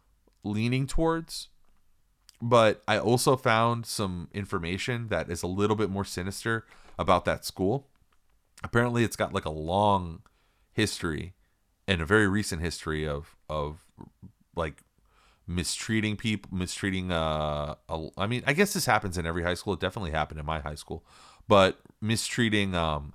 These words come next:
um, lots of people came out on Twitter and were talking about their shitty experiences going to this high school, which, again, I think that's pretty normal. Like, I mean, not that, not that normal to have that many people, but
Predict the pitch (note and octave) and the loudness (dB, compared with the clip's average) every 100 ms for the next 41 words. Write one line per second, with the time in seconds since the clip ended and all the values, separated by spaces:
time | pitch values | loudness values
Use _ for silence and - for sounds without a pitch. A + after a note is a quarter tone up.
0 | - F2 D#2+ C#2+ F2+ F2+ - G2 E2+ - | 0 4 4 2 2 2 0 -6 -6 -4
1 | F2+ E2 D#2+ D2 C#2+ - A#2+ A2+ G#2 E2 | -4 0 0 0 -4 0 4 6 4 2
2 | D2 D#2+ - E2 D#2 D2+ D#2 - E2+ D#2 | 0 -2 -2 -8 -8 -6 -8 -6 -6 -4
3 | D#2 - - F#2+ F#2+ F#2+ F#2 - F2+ F2 | -4 -6 -4 -2 0 -2 -2 -2 -2 -2
4 | - - - - - G#2+ G#2+ - G#2+ G#2 | -6 -16 -20 -14 4 6 6 4 0 0
5 | G2+ G2+ - A2 G#2 B2 F#3+ F#3 F3 - | 2 0 0 -2 0 0 2 4 4 -2
6 | _ - - - C3+ F#3+ E3 - - - | _ -20 -20 -8 -2 2 2 0 -4 -12
7 | - - - - - - - - A#2+ B2+ | -20 -20 -20 -20 -20 -16 -10 -4 -2 0
8 | C3 C3 C3 C3 C3+ C#3 C#3 B2+ G2+ G#2+ | 0 -2 -4 -4 -4 -4 -6 -2 -2 0
9 | G#2+ G2+ - C3+ G#2+ F#2 F#2 - - - | 0 0 0 0 2 4 2 2 -10 -8
10 | - - C3+ C#3 C#3+ A#2 A2+ G#2+ G2 D#2+ | -6 0 4 6 8 8 8 6 2 -2
11 | D2 - D#2+ F2 - G2 F#2+ G2+ G2 A2 | -6 -10 0 0 2 -2 0 -2 0 0
12 | G2 F#2 | 6 4